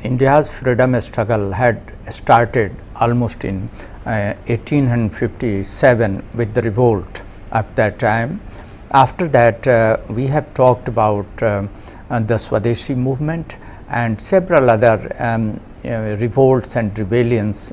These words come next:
they were going on. From, uh, Swadeshi movement, there was a constant,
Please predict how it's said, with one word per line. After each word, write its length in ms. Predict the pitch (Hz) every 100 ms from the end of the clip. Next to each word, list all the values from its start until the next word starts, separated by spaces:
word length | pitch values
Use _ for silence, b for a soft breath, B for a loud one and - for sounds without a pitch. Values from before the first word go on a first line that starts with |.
| -
they 200 | 117 113
were 160 | 107 104
going 360 | 113 113 120
on. 240 | 117 131 170 - - - - - - - - -
From, 520 | - 131 117 113 - B B B B
uh, 300 | - 123 120 - - 117 117 - -
Swadeshi 640 | - - 110 143 147 202
movement, 640 | 170 123 135 123 107 95 - -
there 300 | 117 123 123
was 200 | 113 110
a 80 | 113
constant, 1000 | - 147 165 143 - 139 107 101 -